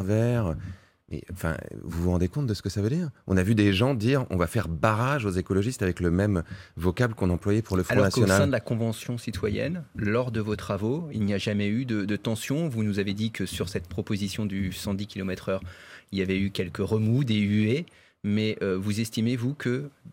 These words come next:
Speaker 2: au sein de cette Assemblée, finalement, les choses se sont bien passées, même s'il y avait des points de désaccord,
Speaker 1: Mais oui, elles
Speaker 2: sans
Speaker 1: se
Speaker 2: doute
Speaker 1: sont,
Speaker 2: forts ?
Speaker 1: elles se sont très bien passées parce qu'encore une fois, on a donné la possibilité aux citoyens de délibérer,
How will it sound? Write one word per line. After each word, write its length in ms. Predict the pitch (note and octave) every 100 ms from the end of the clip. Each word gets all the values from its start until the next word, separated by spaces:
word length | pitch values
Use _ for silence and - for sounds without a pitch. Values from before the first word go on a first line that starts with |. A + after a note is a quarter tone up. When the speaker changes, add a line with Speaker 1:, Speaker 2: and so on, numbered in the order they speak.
| _ _ _
Speaker 2:
au 100 | G2+
sein 180 | - A#2
de 40 |
cette 160 | A2+ G#2+
Assemblée, 560 | G#2 G#2+ G2 G#2 C3 D#3+ _ _ _
finalement, 380 | - F#2+ F#2+ G#2
les 80 | A2+
choses 220 | - A2+
se 100 | -
sont 160 | - G2+
bien 200 | G2 A2
passées, 520 | A2 - A2 A#2+ C#3
même 200 | G#2 A2
s'il 180 | A2+ A2+
y 60 | A2+
avait 100 | G2+
des 120 | G2+
points 440 | - - A2+ A#2+ B2
de 160 | G#2+
désaccord, 440 | G#2 A#2 A#2 - G2+
Speaker 1:
Mais 60 |
oui, 220 | C3 F3+ F3+
elles 100 | C3
Speaker 2:
sans 80 |
Speaker 1:
se 40 | A2+
Speaker 2:
doute 100 | A#2+
Speaker 1:
sont, 80 | G2
Speaker 2:
forts ? 280 | C3+ D#3 -
Speaker 1:
elles 140 | F2+
se 120 | - E2+
sont 160 | F#2
très 180 | - F2
bien 160 | D#2+ E2
passées 280 | D#2 -
parce 160 | B2+ F2
qu'encore 300 | - D2 D2
une 100 | C#2+
fois, 160 | - G2
on 80 | F2
a 60 |
donné 240 | D2 D2+ D2+
la 80 |
possibilité 540 | D2 - - D2+ C#2+ F2+
aux 100 | D#2+
citoyens 460 | - D2+ E2 F2
de 100 | F2+
délibérer, 580 | D2 E2 E2 G#2+ A#2+ D#3